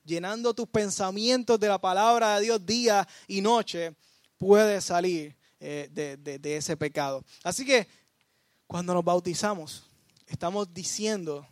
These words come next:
"Yo he renunciado al pecado". ¿Ok? Ese es el primer enfoque, el primer propósito. Yo estoy diciendo a la iglesia, "He renunciado al pecado". Segundo enfoque, ese es el testimonio que tú das. Ese es el testimonio que tú gritas sin palabras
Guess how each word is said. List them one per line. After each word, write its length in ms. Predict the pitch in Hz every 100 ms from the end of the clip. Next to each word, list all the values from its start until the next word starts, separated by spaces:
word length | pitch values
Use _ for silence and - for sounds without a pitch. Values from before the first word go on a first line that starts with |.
| _ _ -
"Yo 400 | 156 180 190 180
he 120 | 175
renunciado 520 | 175 160 147 156 147
al 100 | 143
pecado". 380 | 143 127 107 90 _ _ _ _ _ _ _ _ _ -
¿Ok? 80 | 262
Ese 100 | 330
es 100 | 196
el 140 | 214
primer 260 | 220 220 254
enfoque, 360 | 240 165 127 - _ _ _
el 60 |
primer 240 | - 208 285
propósito. 560 | 262 208 180 143 147 _ _ -
Yo 60 | 190
estoy 160 | 294
diciendo 540 | 302 240 240 269 302 277
a 120 | 226
la 60 |
iglesia, 540 | 202 202 190 - 143 156 _ _ _
"He 340 | 196 214 226 208 _ -
renunciado 840 | 160 165 156 - 170 170 156 151 _ _ _
al 200 | 147 147
pecado". 380 | 151 135 123 110 _ _ _
Segundo 420 | - 214 262 294
enfoque, 360 | 277 220 190 156
ese 140 | 180
es 60 | 269
el 100 | 240
testimonio 600 | 233 - 220 220 262 247
que 140 | 208
tú 140 | 196 190
das. 320 | 156 135 - _ _ _ _
Ese 180 | 175 226
es 40 |
el 60 | 220
testimonio 460 | 208 196 190 226
que 100 | 196
tú 160 | 185 202
gritas 600 | 202 214 202 147 - - _ _
sin 260 | - 202 220
palabras 680 | 220 214 208 170 147 -